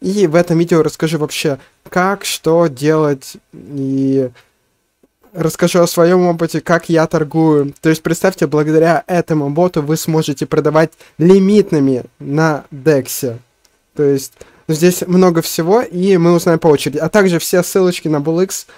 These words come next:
будут в описании. И здесь график гораздо быстрее, чем на декскринере. Анализ, э, покупаем, продаём, как я уже сказал, в том числе лимитно.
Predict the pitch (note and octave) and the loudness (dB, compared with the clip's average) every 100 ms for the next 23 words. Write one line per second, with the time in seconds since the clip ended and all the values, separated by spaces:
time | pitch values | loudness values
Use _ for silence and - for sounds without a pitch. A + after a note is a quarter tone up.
0 | _ - D#3 E3+ E3+ D#3+ F3+ - D#3+ C#3+ | _ -2 0 0 -2 -2 -2 0 0 0
1 | C3 B2+ C3+ _ _ _ _ _ _ - | -2 -4 -10 _ _ _ _ _ _ -10
2 | D#3+ F3 F#3 D#3 D3+ F3+ A3 G3 D3+ D#3+ | -4 2 2 2 0 0 2 -2 0 0
3 | E3 E3 D#3 - E3 D3 - D#3 D3+ C#3+ | 0 -4 -6 -4 0 0 0 -2 -2 -4
4 | D3 - E3+ E3 D#3+ D3+ D3 - _ _ | -6 -2 0 2 2 -2 -4 -18 _ _
5 | - D3+ D#3 F#3 G3+ F#3 - - D#3+ C#3 | -2 0 2 0 0 -4 -8 -8 -6 -6
6 | C3+ B2+ B2+ _ _ _ _ - D#3+ E3 | -6 -8 -10 _ _ _ _ -4 -4 2
7 | F#3+ F3+ E3 D#3 D3 D3 F#3+ G#3+ F#3 F3+ | 2 2 0 -2 0 2 0 -2 -2 -2
8 | E3+ D#3+ E3+ D#3+ D#3 D#3 E3 _ _ - | -2 -4 -4 0 0 0 -6 _ _ -2
9 | F#3 F#3 - E3+ E3 E3 D#3+ D#3 C3+ | 0 0 0 0 2 2 0 -2 -6